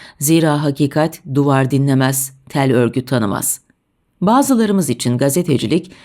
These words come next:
bir geçim kapısı değil, nefes almak gibi, hayatta kalmak gibi bir şeydir. İşte Altaylı'nın Silivri gözlemleri. Cezaevinde kantin alışveriş limiti haftalık üç bin beş yüz lira.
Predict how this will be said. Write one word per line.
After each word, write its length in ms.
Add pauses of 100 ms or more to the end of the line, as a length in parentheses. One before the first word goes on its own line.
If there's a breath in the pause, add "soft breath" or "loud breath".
(200 loud breath)
bir 140
geçim 340
kapısı 480
değil, 260 (300 loud breath)
nefes 360
almak 400
gibi, 360
hayatta 480
kalmak 440
gibi 220
bir 60
şeydir. 460 (340 loud breath)
İşte 300
Altaylı'nın 840 (140)
Silivri 520
gözlemleri. 840 (760)
Cezaevinde 800
kantin 400
alışveriş 640
limiti 400 (280 loud breath)
haftalık 560
üç 240
bin 160
beş 220
yüz 240
lira. 300